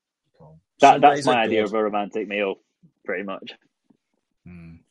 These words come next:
Speaker 3: What
Speaker 1: Another
Speaker 3: about you
Speaker 1: que-
Speaker 3: then? Come on, I imagine you've got a ridiculous tale to tell. Go
Speaker 1: <laughs>
Speaker 3: on.
Speaker 1: No, but I won't think it's ridiculous. Uh,
Speaker 2: This might be a top five opportunity. You never know.
Speaker 1: Top five romantic meals. <laughs> Uh,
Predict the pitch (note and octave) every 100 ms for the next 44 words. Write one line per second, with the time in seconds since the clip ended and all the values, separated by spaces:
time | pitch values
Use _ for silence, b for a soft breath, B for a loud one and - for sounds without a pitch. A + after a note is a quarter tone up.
0 | C3+ F3+ D#3+ - - - E3+ E3+ D#3+ -
1 | G3 D#3 D#3+ D#3+ E3+ E3 E3 D3+ D#3+ D3
2 | C#3+ B2 C#3+ D3 - D3 C#3 C3+ - A#2+
3 | B2 B2 A#2 B2 - - A2+ A#2+ A#2+ -
4 | G2 C3 E3 C#3 D#3+ A2 G#2+ G#2 C#3 A#2
5 | B E3+ G3 E3+ D3+ G3+ G3 C#3 F3 G3
6 | A2+ A2 G2 G2+ - G2+ G#2 - - -
7 | - b b C#3+ D3+ D#3 G3 D#3 F#3+ F3+
8 | D#3 C#3 - C3 - C3 C#3+ C3 A#2+ A#2+
9 | A2 A2+ G#2 A2+ A2 C#3+ A2 A#2 G#2+ G2
10 | _ - D#3+ C3+ - D#3+ C3+ C3+ C3 B2+
11 | C3 A#2 B2+ A#2 F#2+ G2 - - _ _
12 | _ - - D3 C3+ D#3 C#3 C3+